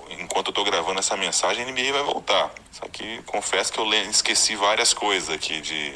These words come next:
do posicionamento desses times, do,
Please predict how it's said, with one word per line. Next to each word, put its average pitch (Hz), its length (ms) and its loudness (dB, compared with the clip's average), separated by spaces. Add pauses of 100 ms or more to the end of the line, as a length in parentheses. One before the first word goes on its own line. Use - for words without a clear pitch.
(160)
do 76 140 -8
posicionamento - 800 0
desses - 280 0
times, 104 680 -2
do, - 260 -10